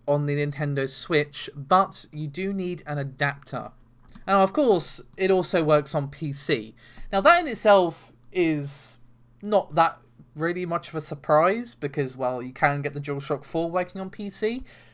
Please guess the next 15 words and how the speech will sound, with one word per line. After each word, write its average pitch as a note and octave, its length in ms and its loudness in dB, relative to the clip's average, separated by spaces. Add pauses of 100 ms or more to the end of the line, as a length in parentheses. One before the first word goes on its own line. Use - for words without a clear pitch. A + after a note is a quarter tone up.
uh, D3+ 300 2
with C#3+ 180 -2
some C#3+ 240 -2
drivers, D#3+ 560 0
you B2+ 80 -10
can C3+ 280 -6
get C3+ 160 -6
that C3+ 180 -4
going. D3+ 380 -4 (420)
But F#3 100 4
I A3 80 6
just D4+ 200 -4
find G#3 180 0
it F3 180 -2
amusing D3+ 600 -6